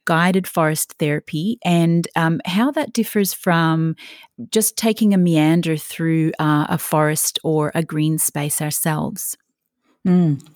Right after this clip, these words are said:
Speaker 2: That, that's a question we get a lot, and it is a good question, especially now in our hectic lifestyles, in our individual minded world in which we live.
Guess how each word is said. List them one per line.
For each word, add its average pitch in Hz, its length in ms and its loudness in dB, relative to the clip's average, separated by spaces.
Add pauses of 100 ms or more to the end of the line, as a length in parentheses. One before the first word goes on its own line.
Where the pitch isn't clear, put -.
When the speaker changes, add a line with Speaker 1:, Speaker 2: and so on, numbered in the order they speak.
(380)
Speaker 2:
That, 208 240 2
that's 202 220 2
a 190 60 4
question 180 440 2
we 156 120 2
get 160 160 2
a 160 100 2
lot, 156 300 2
and 160 120 0
it 151 160 -6
is 156 140 -4
a 147 60 -4
good 143 220 -8
question, 175 640 -2 (800)
especially 175 1000 0 (120)
now 139 680 0 (760)
in 165 180 2
our 160 200 2
hectic 151 580 -4 (300)
lifestyles, 135 800 -4 (100)
in 160 320 2
our 143 520 0 (280)
individual 170 720 4
minded 147 640 2 (600)
world 160 300 4
in 156 120 0
which 143 240 -4
we 143 120 0
live. 135 380 -2